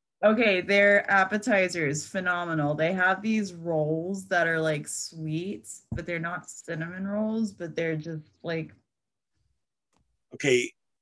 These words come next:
Speaker 2: so
Speaker 1: good.
Speaker 2: it,
Speaker 1: It's a
Speaker 2: it may be
Speaker 1: scratch
Speaker 2: happening
Speaker 1: cushion.
Speaker 2: again, and I might, I might, but the thing is, you're a little older and should know better. When you go, okay, and, and, and we weren't going out to eat a lot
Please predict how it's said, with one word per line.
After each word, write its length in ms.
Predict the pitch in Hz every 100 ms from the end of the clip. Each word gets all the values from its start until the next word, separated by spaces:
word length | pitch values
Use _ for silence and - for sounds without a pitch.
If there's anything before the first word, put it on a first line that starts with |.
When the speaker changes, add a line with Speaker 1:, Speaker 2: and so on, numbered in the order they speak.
| - - -
Speaker 2:
so 560 | - 156 135 131 131 110
Speaker 1:
good. 100 | - _ _ _ _
Speaker 2:
it, 160 | 147 151
Speaker 1:
It's 140 | 196
a 100 | 226 226
Speaker 2:
it 140 | 156
may 180 | 170 220
be 180 | 208 165
Speaker 1:
scratch 20 |
Speaker 2:
happening 560 | 131 135 175 160 170
Speaker 1:
cushion. 100 | 175
Speaker 2:
again, 520 | 160 185 185 190 185 175 _ _ _ -
and 120 | 139
I 60 | 131
might, 300 | 135 151 147 -
I 100 | 131
might, 380 | 131 139 127 - _ _
but 240 | 127 139 123
the 100 | 135
thing 220 | 175 175
is, 200 | 160 147
you're 140 | 156
a 40 | 156
little 260 | 147 143 147
older 420 | 123 127 123 120
and 120 | 113
should 240 | - 113 101
know 200 | 92 87
better. 420 | 82 - - - _ _ - - - - _ -
When 260 | 143 143
you 140 | 147 170
go, 180 | 190 175 151
okay, 220 | 131 131
and, 240 | 135 135 131
and, 300 | 139 135 135 -
and 200 | 135 135
we 120 | 156
weren't 260 | 214 214 190
going 260 | 175 156 143
out 200 | 135 113
to 80 | -
eat 200 | 135 131
a 40 | 110
lot 540 | 104 107 98 90